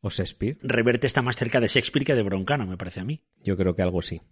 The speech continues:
Speaker 2: Pues ahora con todas las, con toda la moda de los chats de audio, utilizar este tipo de aplicaciones en un chat de audio tiene que ser brutal. Podemos hacer una prueba un día, meternos en una,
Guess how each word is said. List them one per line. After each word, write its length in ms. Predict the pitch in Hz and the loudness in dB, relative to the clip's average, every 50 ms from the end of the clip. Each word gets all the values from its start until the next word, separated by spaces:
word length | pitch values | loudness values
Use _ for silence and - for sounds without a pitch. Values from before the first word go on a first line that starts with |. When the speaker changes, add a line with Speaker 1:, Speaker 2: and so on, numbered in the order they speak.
| _ _ _ | _ _ _
Speaker 2:
Pues 280 | - 131 117 - - - | 0 0 0 0 0 2
ahora 280 | - 117 113 151 214 - | 4 6 6 6 6 4
con 200 | 190 143 127 117 | 4 2 2 2
todas 220 | - 131 160 196 | 2 4 6 6
las, 560 | 214 208 202 196 196 190 - - - - - _ _ _ _ _ | 6 6 6 4 4 2 0 -2 -6 -6 -10 _ _ _ _ _
con 180 | - 120 107 107 | -2 -2 0 2
toda 220 | 131 123 143 185 | 4 4 6 6
la 100 | 190 175 | 6 6
moda 240 | 160 175 185 185 170 | 6 8 8 8 8
de 60 | 170 | 6
los 180 | 151 143 - - | 6 4 4 4
chats 180 | - 156 131 | 2 2 4
de 120 | 123 131 117 | 6 6 6
audio, 340 | 120 127 131 139 190 262 | 6 6 4 4 4 4
utilizar 420 | 285 180 123 - 113 107 - 123 123 | 4 2 2 2 0 2 2 2 2
este 160 | 147 - 170 | 4 2 2
tipo 220 | 139 170 151 170 | 2 4 4 6
de 80 | 160 160 | 6 6
aplicaciones 680 | 147 147 147 - - 143 - 185 147 104 101 98 - | 4 2 0 0 0 0 2 2 2 2 0 -2 -2
en 80 | 98 95 | -2 0
un 100 | 104 110 | 0 0
chat 140 | - 151 131 | 0 0 2
de 80 | 123 | 2
audio 200 | - 143 175 170 | 2 2 2 2
tiene 160 | - 117 123 | 2 0 -2
que 80 | - - | -2 -2
ser 180 | - 147 165 185 | -2 -2 -2 -2
brutal. 480 | - 110 107 92 - - 165 226 - _ _ _ | -2 -4 -6 -4 -4 -4 -4 -4 -6 _ _ _
Podemos 260 | - - - 185 190 180 | 4 6 6 8 8 6
hacer 200 | 202 - 208 220 | 6 6 6 6
una 140 | 208 190 147 | 6 6 6
prueba 180 | 156 156 151 | 6 6 6
un 100 | 151 139 | 6 6
día, 140 | 113 107 107 | 4 4 4
meternos 400 | 104 107 101 131 127 156 190 185 | 4 4 4 4 4 4 4 6
en 140 | 208 190 180 | 6 6 6
una, 640 | 185 180 175 175 175 170 170 165 165 160 156 143 | 6 4 4 4 2 2 2 0 0 -2 -4 -6